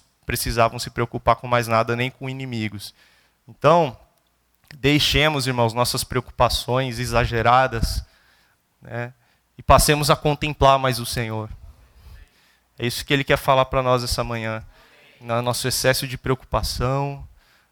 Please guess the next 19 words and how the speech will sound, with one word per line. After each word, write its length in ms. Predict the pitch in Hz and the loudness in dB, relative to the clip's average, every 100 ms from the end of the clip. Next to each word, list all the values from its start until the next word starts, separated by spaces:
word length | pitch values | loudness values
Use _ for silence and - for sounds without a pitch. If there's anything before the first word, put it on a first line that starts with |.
| _ _ | _ _
na 80 | 120 | -20
verdade, 640 | 117 117 127 120 113 - - _ _ _ | -8 0 2 2 -4 -14 -18 _ _ _
é 60 | 120 | -4
uma 200 | 123 127 | 2 2
vergonha 640 | 120 147 139 135 160 160 | 4 2 2 4 4 4
pra 220 | 151 131 | 2 2
nós, 300 | 127 123 123 | 4 4 2
irmãos, 500 | 123 113 110 107 - - | 0 -6 -8 -10 -14 -8
quando, 520 | 113 123 135 127 107 - _ _ _ _ _ _ _ _ _ _ _ _ _ | -2 2 4 4 2 -6 _ _ _ _ _ _ _ _ _ _ _ _ _
né, 380 | 120 123 120 - 120 | -8 -6 -6 -8 -14
na 180 | 117 123 | -6 -4
minha 100 | 123 | -4
experiência, 600 | - 127 120 123 - 127 | -2 -4 -4 -4 -6 -8
eu 40 | |
chego 240 | - 127 | -6 -8
e 40 | 120 | -8
falo, 220 | - 123 | -6 -2
"Nossa, 260 | 131 131 | 0 0
eu 60 | 131 | -4